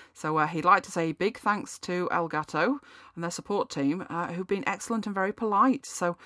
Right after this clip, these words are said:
I'm thrilled to hear that, because, um, I've got my own I T V issues, sadly still ongoing. It's nothing major, um, just an annoyance really, but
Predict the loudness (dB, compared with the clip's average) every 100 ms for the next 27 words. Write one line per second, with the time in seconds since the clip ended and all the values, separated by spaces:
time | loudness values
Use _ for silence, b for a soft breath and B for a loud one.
0 | B B B 8 8 6 2 2 4 4
1 | 2 -6 -4 -4 -2 -4 -4 -10 -10 -8
2 | -8 -6 -4 -4 -4 -8 -12 _ _ _
3 | _ _ -2 -2 0 -2 0 0 2 2
4 | 2 0 -2 -6 -4 -6 -6 -4 -4 -6
5 | -12 B B B B -4 0 0 0 -4
6 | -4 -2 0 0 0 0 2 0 0 2
7 | 2 2 2 4 4 0 2 2 2 0
8 | 0 -2 -4 -8 _ -14 -10 0 2 2
9 | 0 -2 -2 -2 -2 -2 0 -2